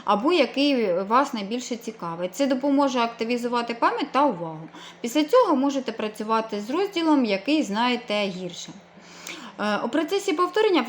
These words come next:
включайте різноманітні види мисленнєвої діяльності. Вивчайте головне, створюйте різні, е, види, е, опор, е, це схеми, плани, малюнки, використовуйте асоціації.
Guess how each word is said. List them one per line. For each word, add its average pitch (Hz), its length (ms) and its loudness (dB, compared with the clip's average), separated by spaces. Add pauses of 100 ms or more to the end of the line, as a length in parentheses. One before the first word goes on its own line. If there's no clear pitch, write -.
включайте 269 480 0
різноманітні 233 680 2
види 254 200 4
мисленнєвої 214 680 -2
діяльності. 180 640 -8
Вивчайте 302 480 0
головне, 214 580 -2 (280)
створюйте 302 480 0
різні, 226 480 0 (220)
е, 190 320 -2
види, 247 260 4
е, 214 180 0 (420)
опор, 294 520 2 (260)
е, 214 180 0
це 233 200 0
схеми, 294 680 4
плани, 262 680 6
малюнки, 226 1080 2
використовуйте 247 680 0
асоціації. 247 1000 0